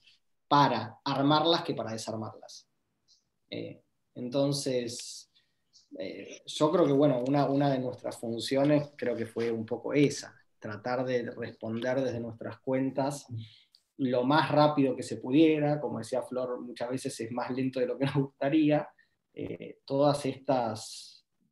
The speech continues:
estos intentos de sembrar desconfianza en base a noticias falsas o malcomprensión de algunas cuestiones o comprensión malintencionada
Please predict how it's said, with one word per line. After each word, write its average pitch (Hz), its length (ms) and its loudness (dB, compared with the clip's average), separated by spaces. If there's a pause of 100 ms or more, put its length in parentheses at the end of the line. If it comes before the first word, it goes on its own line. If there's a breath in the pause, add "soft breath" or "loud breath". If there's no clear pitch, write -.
(240)
estos - 280 -8
intentos 139 560 4
de 117 80 -2
sembrar 123 460 -2
desconfianza 123 1120 -4 (400)
en 113 200 -4
base 123 380 0
a 127 540 -2 (720)
noticias 113 420 -8
falsas 202 540 4
o 147 380 2
malcomprensión 123 1120 -2
de 123 80 -2
algunas 120 500 -8
cuestiones 170 840 2
o 156 280 4
comprensión 135 600 2
malintencionada 127 1200 0